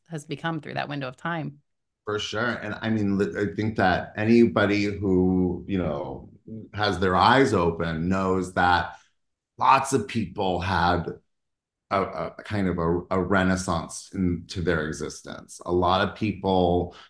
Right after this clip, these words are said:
Speaker 2: felt, "You know what? No, that's not the structure of how I'm gonna work," or, "No, that's not the path I'm gonna walk down."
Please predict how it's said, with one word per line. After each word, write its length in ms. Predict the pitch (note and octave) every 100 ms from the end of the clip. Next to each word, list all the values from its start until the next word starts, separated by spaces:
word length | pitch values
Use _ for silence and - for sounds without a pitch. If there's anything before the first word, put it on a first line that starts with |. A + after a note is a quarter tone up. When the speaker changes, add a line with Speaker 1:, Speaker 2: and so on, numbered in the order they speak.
| _ _
Speaker 2:
felt, 380 | A2 F2+ E2+ -
"You 100 | A2+
know 160 | A2 G#2
what? 340 | G#2+ A2 G2+
No, 300 | G#2+ G#2 G2
that's 320 | F#2+ F#2 -
not 300 | G2+ F2+ F#2
the 60 | F#2
structure 420 | F2+ E2+ - F2
of 140 | D#2+ -
how 140 | D2+
I'm 200 | D#2 D#2+
gonna 180 | D2+ D2
work," 540 | C2+ G#1 B1 - - -
or, 480 | F#2+ F2 E2+ D#2+ D#2+
"No, 480 | G2 G2+ F#2+ F2+ F2+
that's 440 | F2+ D#2+ - -
not 500 | F#2 F2+ F#2+ F#2+ -
the 120 | F#2 F2+
path 260 | E2+ D2 E2+
I'm 100 | E2
gonna 180 | D#2+
walk 240 | D#2+ D2+ D2
down." 280 | D2+ D#2